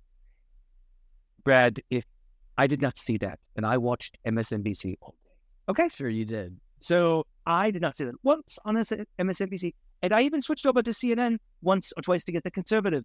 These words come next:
Speaker 1: opinion. Okay? And I did not see it.
Speaker 2: Twice you got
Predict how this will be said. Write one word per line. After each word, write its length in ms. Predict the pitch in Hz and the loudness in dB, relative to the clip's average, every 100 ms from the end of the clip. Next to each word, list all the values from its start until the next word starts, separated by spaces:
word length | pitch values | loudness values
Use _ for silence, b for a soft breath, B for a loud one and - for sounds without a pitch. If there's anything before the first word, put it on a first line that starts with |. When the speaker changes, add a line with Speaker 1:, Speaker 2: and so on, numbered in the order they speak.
| _ | _
Speaker 1:
opinion. 200 | _ 120 _ _ _ _ - | _ _ _ _ _ _ -8
Okay? 320 | 196 330 - - | 2 2 2 -4
And 120 | 208 208 | 0 2
I 80 | |
did 120 | 262 277 | 4 4
not 120 | 262 | 4
see 140 | 254 | 2
it. 80 | 220 | 0
Speaker 2:
Twice 540 | 151 214 - - - | 2 2 0 -2 -8
you 100 | 175 | -6
got 240 | 139 120 | -6 -6